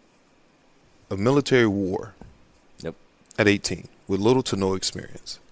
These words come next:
Speaker 1: less than a year experience. Um, but you mean to tell me you cannot allow a kid to go play basketball for entertainment? Basketball, football, baseball, it's all entertainment. To me, that's unconstitutional.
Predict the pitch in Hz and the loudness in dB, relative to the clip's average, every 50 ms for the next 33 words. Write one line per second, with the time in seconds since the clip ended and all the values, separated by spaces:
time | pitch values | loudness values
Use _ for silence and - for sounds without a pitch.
0 | _ - 107 113 - - 123 107 98 98 98 95 92 87 - - - - - - | _ 2 2 2 2 0 -2 -2 0 0 2 0 0 0 -2 -6 -10 -10 -12 -18
1 | - - - - - - _ _ _ _ _ _ _ _ _ _ _ _ _ - | -20 -20 -20 -20 -20 -20 _ _ _ _ _ _ _ _ _ _ _ _ _ 0
2 | - 101 101 98 95 87 90 95 95 - - - 101 85 85 95 113 120 123 123 | 2 4 4 4 2 -2 -4 -6 -6 -4 -4 -4 -4 -4 -2 0 0 0 2 0
3 | 117 - - 110 101 98 92 92 95 87 - - 98 92 95 107 117 113 107 101 | -2 0 0 0 0 0 -2 -4 -6 -6 -4 -4 0 4 4 6 6 6 6 6
4 | 101 98 92 92 92 - - - 110 98 95 - - - - - - - - - | 6 4 4 0 -4 -6 -4 -2 0 0 0 -2 -4 -8 -14 -20 -20 -20 -20 -20
5 | - - - - - - - - - 98 90 101 101 101 - - 113 104 98 98 | -20 -20 -20 -20 -20 -12 -6 -2 -2 2 4 4 4 4 4 4 6 6 6 4
6 | 90 92 98 101 101 107 - - - 101 98 95 95 - - - - - - 113 | 4 4 4 6 6 6 4 2 -4 -4 -2 -2 -2 -4 -4 -8 -8 -4 -4 -2
7 | 135 160 156 - 170 175 147 92 - - - - - - - _ _ _ _ _ | -2 -2 -2 0 0 0 -2 -2 -6 -14 -16 -20 -20 -20 -20 _ _ _ _ _
8 | - - _ _ - - _ - - - - - 101 117 135 - - 139 143 143 | -20 -20 _ _ -20 -20 _ -20 -16 -4 2 6 6 6 6 4 4 4 6 6
9 | 143 147 - - - 151 135 135 131 131 127 135 131 120 117 120 131 - - 135 | 6 4 2 0 0 2 6 8 8 8 8 6 4 6 4 4 4 4 2 2
10 | 127 113 - - 113 123 135 143 - 135 127 127 123 - 120 104 104 - - - | 2 2 2 2 2 2 2 2 -2 -2 -2 -2 -2 -2 -4 -6 -6 -6 -14 -18
11 | - - - - - - - - - _ _ _ _ _ _ _ _ _ _ _ | -20 -20 -20 -20 -20 -20 -20 -20 -20 _ _ _ _ _ _ _ _ _ _ _
12 | _ - - - - - 120 143 135 113 98 - - 104 95 - - 101 104 - | _ -20 -12 -4 -2 0 2 4 6 6 4 4 2 -2 -4 0 0 0 0 0
13 | - - - 110 101 - - 113 117 123 | -2 -2 -2 0 0 0 -2 -4 -8 -8